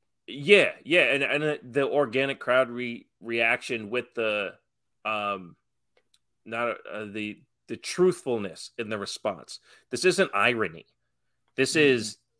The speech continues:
Speaker 1: it was organically built, but it's natural. It's a natural reaction, and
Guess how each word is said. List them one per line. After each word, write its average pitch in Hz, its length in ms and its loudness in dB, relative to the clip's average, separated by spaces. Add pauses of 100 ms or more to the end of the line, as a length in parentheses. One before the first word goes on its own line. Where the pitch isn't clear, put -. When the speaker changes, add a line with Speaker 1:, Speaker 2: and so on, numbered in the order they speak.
(1300)
Speaker 1:
it 139 60 4
was 139 200 2
organically 135 640 2
built, 123 460 -2
but 117 100 -2
it's - 140 -2
natural. 110 680 -2
It's 110 140 -8
a 113 60 0
natural 117 500 0
reaction, 92 680 -4 (600)
and 110 420 0